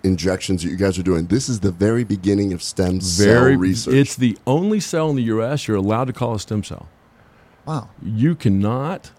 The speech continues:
Speaker 1: So you guys
Speaker 2: legally
Speaker 1: really, you guys literally were the first people playing around with stem cells.
Speaker 2: The trauma surgeon, uh, department pulling bone marrow. Yeah, not,
Speaker 1: Holy
Speaker 2: not
Speaker 1: cow.
Speaker 2: knowing what we were doing. We were using bone marrow aspirate concentrate for the fatty component of marrow that seemed to help fractures heal faster,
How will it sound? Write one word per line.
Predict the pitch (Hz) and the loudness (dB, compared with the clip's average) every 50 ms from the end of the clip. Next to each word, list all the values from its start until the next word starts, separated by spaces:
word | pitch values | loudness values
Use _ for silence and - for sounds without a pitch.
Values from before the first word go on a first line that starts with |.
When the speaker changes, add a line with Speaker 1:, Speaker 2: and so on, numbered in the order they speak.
| _ - | _ -4
Speaker 1:
So | 117 113 - | 0 2 4
you | 127 - 240 | 6 4 4
guys | - 254 440 - 110 | 4 4 2 2 0
Speaker 2:
legally | 117 131 151 | 2 2 2
Speaker 1:
really, | 190 202 202 180 156 - - | 4 2 2 0 -2 -4 -2
you | - 127 165 | 0 0 2
guys | 214 208 135 107 | 2 0 0 0
literally | 101 101 104 110 127 147 160 170 170 160 | 0 2 4 4 4 4 4 4 2 2
were | 156 127 113 101 | 2 2 0 0
the | 101 | 0
first | - - - 131 135 131 - - | -2 -2 0 0 0 0 -4 -6
people | - 151 151 - - 85 90 95 92 - _ _ | -6 -6 -6 -4 -4 -4 -4 -4 -6 -10 _ _
playing | - - 113 120 120 120 | -12 -6 -2 0 0 2
around | 117 117 113 113 113 | 2 2 2 0 0
with | 110 - | -2 -4
stem | - - 127 139 | -4 -4 -4 -4
cells. | 131 - - - - - - - _ _ - - | -6 -8 -12 -14 -16 -18 -20 -20 _ _ -12 2
Speaker 2:
The | - 120 | 2 2
trauma | 110 - - 131 151 175 165 | 4 4 4 4 4 4 4
surgeon, | - - 104 101 92 101 98 101 101 101 85 - | 2 2 0 0 2 2 0 2 0 -2 -2 0
uh, | 98 101 101 98 98 | 0 2 2 2 0
department | 95 98 98 92 - 104 104 117 123 120 113 - - | -2 -2 -8 -6 -2 -2 0 0 0 -2 -2 -4 -2
pulling | - 107 113 117 113 | 0 2 4 4 4
bone | 101 104 113 139 147 | 2 2 2 2 0
marrow. | 113 90 90 85 | 0 0 -2 -2
Yeah, | 87 98 107 107 | 0 0 2 2
not, | 98 101 - 131 131 | 4 4 6 6 8
Speaker 1:
Holy | 127 123 | 8 8
Speaker 2:
not | 123 123 131 127 127 | 8 6 6 4 4
Speaker 1:
cow. | 123 | 4
Speaker 2:
knowing | 127 135 143 139 131 | 6 6 6 6 6
what | 135 135 123 | 4 4 4
we | 131 127 | 4 4
were | 120 117 | 4 4
doing. | 143 180 180 113 71 57 - - _ _ _ _ _ _ 104 | 2 0 0 -2 -4 -8 -10 -16 _ _ _ _ _ _ 0
We | 110 120 | 4 6
were | 127 131 | 6 6
using | 127 127 117 113 113 104 | 6 4 4 4 2 2
bone | 95 113 120 127 131 | 2 2 2 2 2
marrow | 123 113 113 | 2 0 0
aspirate | 110 - - 98 - | -2 -2 -4 -8 -6
concentrate | - 135 156 196 160 160 113 - - 101 101 101 - - - - - - _ _ | -4 -2 -2 -2 -2 -4 -4 -2 0 0 0 0 -2 -6 -12 -20 -20 -20 _ _
for | - - - 113 113 110 | -20 -4 0 2 2 2
the | 101 101 95 | 2 0 -2
fatty | - - 127 123 151 185 180 | -2 -4 -4 -2 -2 -2 -2
component | - 160 120 143 139 135 127 117 | -2 -2 0 0 0 2 2 2
of | 110 107 | 0 0
marrow | 110 135 156 151 123 110 | 0 0 0 0 0 0
that | 98 90 | -2 -4
seemed | 95 - - 143 147 139 | -6 -4 -2 -2 -2 0
to | 135 | 0
help | 127 120 90 - | -2 -2 -4 -4
fractures | - 117 113 104 - 101 82 | -4 -4 -4 -4 -6 -8 -6
heal | 104 85 | -6 -6
faster, | 80 - 85 82 82 - - - - | -6 -6 -8 -8 -8 -10 -14 -18 -18